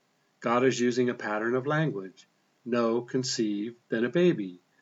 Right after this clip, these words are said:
No, conceive, then a baby. Genesis four seventeen. And Cain knew his wife, and she conceived and bore Enoch. And he built a city,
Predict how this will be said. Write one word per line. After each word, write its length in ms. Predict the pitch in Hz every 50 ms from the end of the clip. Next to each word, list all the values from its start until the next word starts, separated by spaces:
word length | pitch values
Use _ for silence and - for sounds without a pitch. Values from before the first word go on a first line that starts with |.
| _ _ _ _
No, 360 | 120 117 113 113 110 107 113
conceive, 720 | 113 - - 135 131 127 - - 120 110 107 107 117 113 117
then 120 | 123 120
a 60 | 135
baby. 480 | 131 151 180 185 180 156 110 101 92 - _ _ _ _ _ _ _ _ _ _
Genesis 440 | - - 135 135 139 131 - 147 127
four 200 | - - 147 143
seventeen. 760 | 139 - 151 147 143 151 147 147 - 180 175 147 110 95 90 - _ _ _ _ _ _ _ -
And 180 | 120 117 113
Cain 400 | - - 160 170 170 165 156 143
knew 160 | 135 135 131 131
his 160 | 131 120 123
wife, 460 | 135 160 160 143 123 123 131 131 -
and 100 | 127 113
she 200 | - - 151 139
conceived 600 | - 156 151 151 - - 131 117 113 113 113 123
and 140 | 123 123 120
bore 220 | 127 127 131 -
Enoch. 360 | 147 165 170 139 101 - - - _ _ _ _ _ _ _ _ _ _ _ _ -
And 120 | 139 135
he 120 | 139 165 170
built 260 | 151 160 165 165 170
a 60 | 170
city, 420 | - - 202 196 175 123 98 95